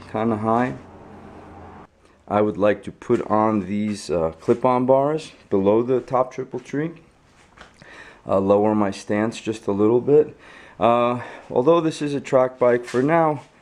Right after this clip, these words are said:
uh, all this stuff is on here, but no horn, no turn signals, no high beam. Although this is a fuel enrichener,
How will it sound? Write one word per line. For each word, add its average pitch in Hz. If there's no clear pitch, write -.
uh, 107
all 123
this 117
stuff -
is 98
on 101
here, 104
but 95
no 120
horn, 107
no 104
turn 98
signals, 95
no 98
high 95
beam. 95
Although 120
this 127
is 120
a 101
fuel 127
enrichener, 123